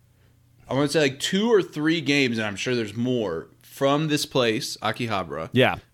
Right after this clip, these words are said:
Speaker 1: That's, like, they're, like, rhythm games. I think all of the ones you showed me were rhythm games, but they've got, like, really unique controls.
Speaker 2: Right.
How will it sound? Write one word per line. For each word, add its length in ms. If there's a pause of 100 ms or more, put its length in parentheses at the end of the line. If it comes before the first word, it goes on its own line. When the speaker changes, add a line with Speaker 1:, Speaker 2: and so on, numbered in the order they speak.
Speaker 1:
That's, 440
like, 380
they're, 160
like, 180
rhythm 380
games. 420
I 60
think 220
all 200
of 40
the 60
ones 220
you 60
showed 240
me 100
were 160
rhythm 280
games, 280
but 240 (280)
they've 140
got, 300
like, 320 (100)
really 540
unique 580 (140)
controls. 600
Speaker 2:
Right. 320